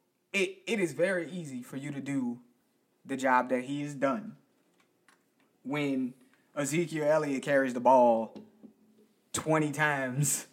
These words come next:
<laughs> wears down the defense, and then you come in and you like, "Oh, I'm fresh. Defense tired. Now I can pick up a sixty-yard <laughs> run down the sideline 'cause these motherfuckers tired."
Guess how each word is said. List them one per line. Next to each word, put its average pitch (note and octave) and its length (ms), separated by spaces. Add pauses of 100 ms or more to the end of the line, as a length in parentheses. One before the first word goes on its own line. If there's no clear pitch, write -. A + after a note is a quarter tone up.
(280)
<laughs> - 340
wears D#3 340
down D3+ 240
the C3+ 40
defense, D#3+ 440
and C#3 100
then C#3 80
you D#3+ 120
come C#3 240
in D3+ 360
and C3+ 120
you C#3+ 100
like, B2 280
"Oh, D3+ 480
I'm E3+ 80
fresh. E3+ 640 (520)
Defense E3 460
tired. D3+ 560 (160)
Now D#3+ 240
I D#3 60
can D3+ 120
pick D#3 240
up D3+ 180
a A#2+ 200
sixty-yard E3 840
<laughs> - 60
run G3+ 220 (140)
down G#3+ 180
the F#3 60
sideline D#3 800
'cause D3 240
these F3 220
motherfuckers D#3 520
tired." D3+ 300